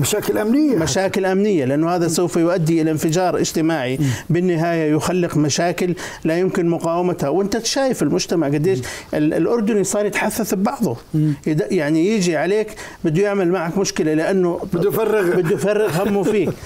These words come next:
Speaker 1: <laughs>
Speaker 2: لأنه مشاكله كثرت،
Speaker 1: مم.
Speaker 2: وبالتالي بحاجة إلى أن يفرغ الهم اللي، اللي هو فيه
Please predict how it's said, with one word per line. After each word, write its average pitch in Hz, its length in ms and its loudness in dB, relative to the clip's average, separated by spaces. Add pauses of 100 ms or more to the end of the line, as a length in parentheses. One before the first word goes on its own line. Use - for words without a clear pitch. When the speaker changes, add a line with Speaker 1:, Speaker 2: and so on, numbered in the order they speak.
Speaker 1:
<laughs> - 180 -4
Speaker 2:
لأنه 185 380 2
مشاكله 208 540 0
كثرت، 202 420 -2 (280)
Speaker 1:
مم. 135 80 0
Speaker 2:
وبالتالي 175 480 0
بحاجة 160 600 0
إلى 151 200 2
أن 151 100 2
يفرغ 180 520 0
الهم 160 360 0
اللي، 151 220 2
اللي 151 120 2
هو 147 240 2
فيه 180 260 0